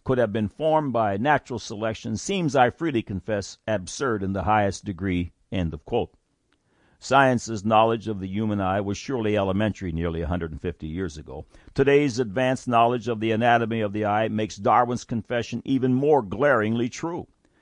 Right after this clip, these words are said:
Science hasn't even come close to plumbing the depths of God's marvelous wisdom in the creation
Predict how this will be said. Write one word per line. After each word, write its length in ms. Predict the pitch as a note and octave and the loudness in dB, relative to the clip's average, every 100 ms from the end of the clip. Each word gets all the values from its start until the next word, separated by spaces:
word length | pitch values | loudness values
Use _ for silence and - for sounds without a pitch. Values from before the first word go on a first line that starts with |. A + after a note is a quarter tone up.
| _ - | _ -14
Science 480 | - C#3 D3 C#3+ - | 0 4 4 2 2
hasn't 340 | C#3 B2 C3+ | 2 2 0
even 200 | D3 C#3+ | 0 -2
come 260 | - D3+ D3+ | -2 -2 -2
close 400 | G3 G3+ G2+ - | 2 2 2 -4
to 80 | G#2 | -8
plumbing 400 | C3+ B2 G#2+ G#2 | -2 0 0 -2
the 100 | G2 | -2
depths 400 | C3 G#2 - G#2 | -2 -2 -6 -12
of 120 | F2+ | -2
God's 300 | A#2 G#2+ E2+ | 0 0 0
marvelous 540 | A#2 A#2+ G2 G#2 - | 2 2 2 -6 -8
wisdom 340 | C3+ A#2 G#2 G2+ | -6 -6 -4 -6
in 80 | |
the 80 | G2+ | -6
creation 560 | - A#2 A#2 G#2 G2+ | -8 -6 -4 -4 -8